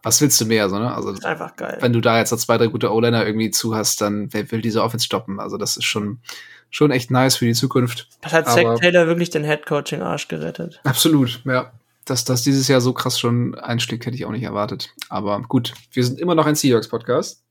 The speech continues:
Speaker 2: Kann, kannst du dich noch
Speaker 1: Also
Speaker 2: dran erinnern, als Leute wollten, dass die Bengals nicht Chase draften, sondern
Speaker 1: Ja, ja.
Speaker 2: Nick Sewell? <laughs>
Speaker 1: Das war
Speaker 2: <laughs>
Speaker 1: auch eine
Speaker 2: Schlecht
Speaker 1: lustige
Speaker 2: gealtert,
Speaker 1: Zeit,
Speaker 2: ja.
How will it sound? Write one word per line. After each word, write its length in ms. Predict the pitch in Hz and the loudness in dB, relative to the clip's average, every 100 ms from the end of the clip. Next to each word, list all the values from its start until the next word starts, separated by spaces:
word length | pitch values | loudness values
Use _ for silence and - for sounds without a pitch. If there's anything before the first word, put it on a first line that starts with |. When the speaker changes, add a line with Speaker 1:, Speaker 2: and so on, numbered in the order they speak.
| _ _ _ | _ _ _
Speaker 2:
Kann, 240 | - 196 - | 2 2 2
kannst 180 | 196 | 2
du 40 | 233 | 4
dich 80 | 214 | 4
noch 80 | 196 | 4
Speaker 1:
Also 100 | 185 | 4
Speaker 2:
dran 140 | 165 | 4
erinnern, 280 | 165 175 185 | 4 6 4
als 200 | 160 - | 4 4
Leute 300 | 165 175 160 | 4 4 4
wollten, 300 | 165 165 170 | 4 4 2
dass 180 | 160 - | 0 0
die 280 | 160 151 151 | -4 -2 -4
Bengals 500 | 143 156 160 156 160 | -2 0 0 -4 -6
nicht 300 | 156 151 - | -8 -8 -4
Chase 320 | 151 170 175 | 0 0 -2
draften, 440 | - 180 185 - 180 | -4 -4 -4 -8 -8
sondern 640 | 160 156 151 151 147 147 - | -6 -6 -8 -8 -12 -16 -2
Speaker 1:
Ja, 260 | 113 135 | 4 6
ja. 280 | 131 123 127 | 6 4 2
Speaker 2:
Nick 160 | 147 - | -6 -10
Sewell? 320 | 151 165 190 - - | -10 -10 -12 -16 -14
<laughs> 140 | 175 156 - _ 185 - _ - | -10 -10 -14 _ -20 -20 _ -6
Speaker 1:
Das 340 | 127 - - | -4 -4 -4
war 400 | 127 131 131 135 123 - | 0 2 4 2 0 -4
Speaker 2:
<laughs> 100 | 220 | 0
Speaker 1:
auch 20 | |
eine 220 | 175 143 | 2 4
Speaker 2:
Schlecht 120 | 139 127 | 4 2
Speaker 1:
lustige 320 | - - 117 | 2 0 0
Speaker 2:
gealtert, 180 | - 131 | 0 2
Speaker 1:
Zeit, 300 | 113 117 | 2 2
Speaker 2:
ja. 60 | 120 | 4